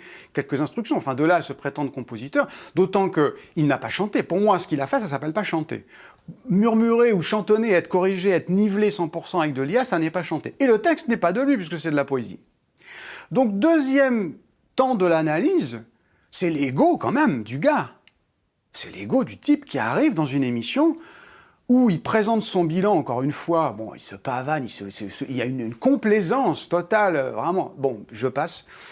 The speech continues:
Il vient présenter son livre, on comprend qu'il est plus ou moins en campagne, il va, il commence à lancer des pistes, des directives, faudrait qu'il fasse ci, faudrait qu'il fasse ça, je, moi je donne ça, c'est un peu, je, j'offre mes analyses, enfin le mec, il y a un niveau là, et le pompon,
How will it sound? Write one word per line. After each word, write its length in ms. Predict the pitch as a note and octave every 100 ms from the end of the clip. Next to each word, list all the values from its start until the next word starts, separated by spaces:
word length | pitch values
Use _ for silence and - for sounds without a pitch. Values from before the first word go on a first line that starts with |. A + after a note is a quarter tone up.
| - - - - - - _ _ _ -
Il 80 | C4
vient 140 | A3
présenter 360 | F3 D#3 B2 G2+
son 200 | - D3
livre, 340 | A#3 D#4+ F#3 - C#4
on 100 | A3+
comprend 340 | C#4+ C4+ C#4
qu'il 160 | A3 A3
est 80 |
plus 240 | G#3+ G3 E3+
ou 60 |
moins 140 | E3+ C3+
en 60 |
campagne, 600 | A#2+ D3 E3 B3 F4 C4 C3+
il 160 | G#3+ G#3+
va, 80 | A#3
il 100 | A3+
commence 300 | A#3 A3 A3
à 60 | G3+
lancer 240 | F#3 E3+
des 140 | D#3+
pistes, 180 | C#3+ G3
des 80 | E3
directives, 480 | C#3+ C#3+ B2+ - A3
faudrait 160 | F3+
qu'il 120 | - C#3+
fasse 200 | C3+ -
ci, 80 |
faudrait 160 | - C#3+
qu'il 100 | -
fasse 220 | - -
ça, 300 | - D3 E3
je, 140 | D3+ C#3 A#2 -
moi 100 | -
je 120 | D#3 D3+
donne 160 | C#3
ça, 240 | A#2+ D#3 D#3
c'est 100 | C#3+
un 100 | A#2+
peu, 200 | D#3+ D#3+
je, 100 | D3
j'offre 440 | F3+ A#3+ - F3+
mes 180 | D#3 C#3+
analyses, 440 | C#3 B2 D#3+ B3+
enfin 100 | C#3+
le 100 | A2+
mec, 200 | C3+ G3+ - - C6+ - - - -
il 80 | A2+
y 60 | G#2+
a 40 |
un 100 | G#2
niveau 340 | C3 F#3 C4+
là, 240 | C#4+ B3 -
et 140 | C4+
le 180 | C#4+ F#3+
pompon, 560 | - B2+ - E4 C#4